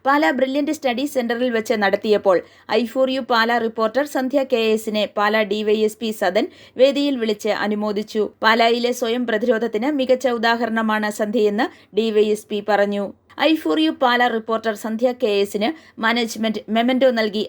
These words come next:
അനുമോദിച്ചു. കഴിഞ്ഞ രണ്ടു വർഷമായി ചൈതന്യ കാർഷിക മേളയിൽ വീഡിയോഗ്രാഫി വിഭാഗത്തിൽ പ്രത്യേക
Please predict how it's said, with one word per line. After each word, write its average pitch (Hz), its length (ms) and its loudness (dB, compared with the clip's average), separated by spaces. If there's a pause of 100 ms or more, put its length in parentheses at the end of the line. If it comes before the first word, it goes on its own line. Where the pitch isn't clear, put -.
(120)
അനുമോദിച്ചു. 208 560 -2 (340)
കഴിഞ്ഞ 233 240 4 (100)
രണ്ടു 233 220 2
വർഷമായി 240 400 -2 (100)
ചൈതന്യ 254 400 2 (100)
കാർഷിക 233 380 0 (100)
മേളയിൽ 226 340 0 (320)
വീഡിയോഗ്രാഫി 262 640 2 (100)
വിഭാഗത്തിൽ 220 600 0
പ്രത്യേക 254 340 2